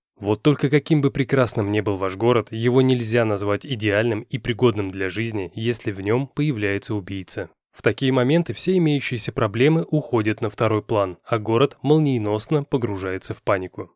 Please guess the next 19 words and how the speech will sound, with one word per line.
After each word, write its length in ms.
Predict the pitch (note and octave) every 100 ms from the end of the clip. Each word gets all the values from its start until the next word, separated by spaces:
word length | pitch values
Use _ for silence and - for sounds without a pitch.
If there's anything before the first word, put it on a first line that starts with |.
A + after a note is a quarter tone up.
| _ _
Именно 300 | - B2+ G#2+
это 320 | F#2 G#2 D#3 E3
и 160 | -
произошло 600 | E3+ D#3+ C#3+ C#3+ - C#3+
двадцать 420 | A#2 G#2 A#2 - -
второго 420 | - G#2+ G2 F#2
апреля 380 | F#2 A#2+ C#3 D3
одна 300 | C3 C3+ C#3
тысяча 360 | D#3+ D3 -
девятьсот 400 | A#2+ A#2 A2+ B2+
девяносто 460 | G#2 G#2 A2 G#2 A2
девятого 420 | G2+ G2 - G2
года 300 | F#2+ C3+ C#3+
в 160 | B2+ G2+
городе 320 | A2+ B2+ A#2
Рокхэмптон, 680 | A#2 - A#2 F#2+ - F#2+ E2
штат 320 | - - G2+
Квинсленд, 640 | - G#2 A2+ A2 D3 C#3 -
Австралия. 680 | - B2 - A2 G2 F#2 E2+